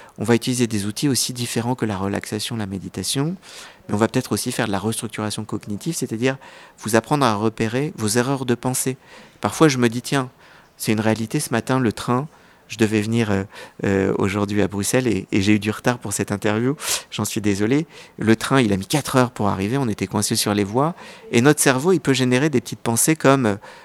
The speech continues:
Oh là là, encore une fois, j'ai pas de chance, vraiment, j'ai raté le train, on a raté deux télévisions ce matin, la journée est pourrie, et ma vie est nulle. » Et on a ces biais cognitifs, ces erreurs, erreurs de pensée, là, ça s'appelle une généralisation. Je suis parti d'un exemple, et j'ai généralisé.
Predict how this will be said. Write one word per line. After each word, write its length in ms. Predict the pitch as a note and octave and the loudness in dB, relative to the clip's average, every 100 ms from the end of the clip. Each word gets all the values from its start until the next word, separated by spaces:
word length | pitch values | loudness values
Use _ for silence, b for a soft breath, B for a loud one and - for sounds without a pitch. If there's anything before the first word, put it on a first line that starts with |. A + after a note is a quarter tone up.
| B | B
Oh 60 | A#2 | 4
là 100 | G#2 | 6
là, 160 | G2+ A2 | 8 6
encore 360 | A2 A#2+ G2 | 6 0 -2
une 100 | F#2+ | -4
fois, 260 | - A2 G#2 | -2 0 2
j'ai 140 | G2 | 0
pas 160 | - G2 | -2 -2
de 40 | |
chance, 440 | - G2+ G2 G2 F#2 | -2 -2 -2 -4 -6
vraiment, 480 | E2+ F#2+ F#2 F#2+ | -4 -4 -4 -4
j'ai 100 | G2 | -2
raté 260 | F#2 F#2 - | -2 -4 -6
le 60 | F2+ | -8
train, 400 | - G#2+ G#2 G#2 B B - | -6 -4 -4 -6 B B -2
on 100 | G#2 | 0
a 60 | |
raté 260 | G2 F#2+ G2+ | 2 2 2
deux 140 | F#2+ | 0
télévisions 440 | - G2 F#2+ F#2+ G2 | -2 -2 -4 -4 -4
ce 140 | - | -4
matin, 300 | F#2 - A2 | -6 -2 -2
la 100 | G2+ | 0
journée 300 | F#2+ G2+ G2+ | -2 -2 -2
est 40 | |
pourrie, 320 | F#2 G2+ A2 B2 B B B | -4 -4 -4 -6 B B B
et 40 | G#2 | -2
ma 120 | G#2 | 0
vie 180 | G#2 A#2 | 2 0
est 80 | |
nulle. » 220 | G2+ G2 - - | 0 -4 -6 -4
Et 160 | A2 - | -4 -4
on 160 | G#2+ B2 | -4 -2
a 140 | E3+ | -2
ces 160 | - G#2 | -2 -6
biais 240 | G#2+ C3+ | -2 -2
cognitifs, 640 | C3+ A2+ G#2+ - B2+ C3+ - B B B | 0 -4 -6 -8 -10 -12 -18 B B B
ces 160 | - B2 | -4 0
erreurs, 260 | A#2+ C#3+ - F#2+ | 2 0 0 0
erreurs 240 | A#2+ C#3 C3+ | 2 4 2
de 80 | |
pensée, 320 | A2 G#2+ G#2 F3 | 0 -2 -4 -4
là, 140 | E3+ | -4
ça 100 | B2+ | -4
s'appelle 320 | A#2 C3+ C3+ | -6 -4 -4
une 140 | A#2+ G#2+ | -4 -4
généralisation. 760 | C#3+ D3+ C3+ B2+ B2 A#2 A2+ b b b b | -2 0 0 0 -4 -6 -10 b b b b
Je 60 | - | -4
suis 80 | |
parti 260 | D3 D3 E3 | 0 0 2
d'un 140 | D3+ | 0
exemple, 480 | C#3 C3 D3 G3+ - b b _ | 0 0 -2 -4 -10 b b _
et 80 | A2 | -2
j'ai 120 | A#2+ | 0
généralisé. 640 | C3 C3 B2+ B2 A#2+ A2 | 0 2 2 2 0 -4